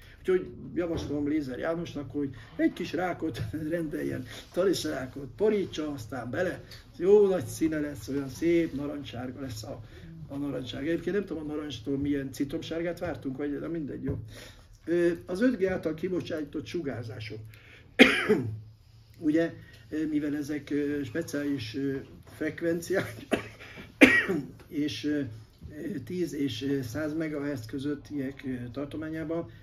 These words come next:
ö, vannak a, a rádiófrekvenciások, ugyanakkor a hőhatások ennek a járulékos, ö, dolgai nagyon-nagyon komoly fejfájásokat eredményez, ö,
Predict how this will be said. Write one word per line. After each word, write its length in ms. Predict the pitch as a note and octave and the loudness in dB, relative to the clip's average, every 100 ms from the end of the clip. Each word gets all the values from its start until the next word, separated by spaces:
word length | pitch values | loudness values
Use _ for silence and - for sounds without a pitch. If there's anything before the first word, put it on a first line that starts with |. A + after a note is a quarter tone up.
| - | -14
ö, 120 | - D3+ C#3+ C3 | -4 -4 -4 -8
vannak 480 | C3+ D#3 D3+ D#3+ | -4 -2 -2 -2
a, 400 | C#3 C3 C3 B2+ | -4 -6 -8 -10
a 60 | C3 | -8
rádiófrekvenciások, 1120 | C3+ C3+ D3 D3 D3+ D3+ D#3 D3+ D3+ - G3 - - - - | -6 -2 -2 -2 -4 -6 -6 -4 -4 0 -2 -2 -20 -20 -10
ugyanakkor 800 | E3 G3+ G3 G3 G3 F3 F#3+ F#3+ - - - | 0 4 6 4 2 4 4 2 -6 -20 -18
a 140 | F3 D3+ | -6 -2
hőhatások 800 | F#3 G3 C#3+ E3 E3 - D3 | 4 6 4 2 -2 -2 -4
ennek 260 | D#3 D#3+ D#3 | -4 -4 -2
a 80 | D#3 | 0
járulékos, 1080 | D3+ D#3+ D3+ D3+ C#3+ D3 C#3 C#3+ C#3 - C3+ | 2 2 2 2 2 0 0 -2 -2 -4 -4
ö, 240 | C3+ C3 C3+ - - - | -2 -2 -4 -10 -20 -2
dolgai 600 | E3+ E3+ F3 E3 D#3+ C#3+ | 0 2 6 6 6 2
nagyon-nagyon 640 | E3+ D#3 D3 C#3 C3+ C3+ - | 0 0 0 -2 -2 -4 -6
komoly 320 | E3 D3 C3+ | -4 -2 -2
fejfájásokat 880 | B2+ E3+ E3+ E3 D3 D3 C3+ C#3 C3 | -2 0 0 0 -2 -2 -6 -6 -4
eredményez, 760 | C3+ B2+ C3+ C3 - - - - - - - | -4 -4 -4 -6 -6 -8 -10 -16 -20 -20 -18
ö, 300 | - D3 D3 | -2 2 2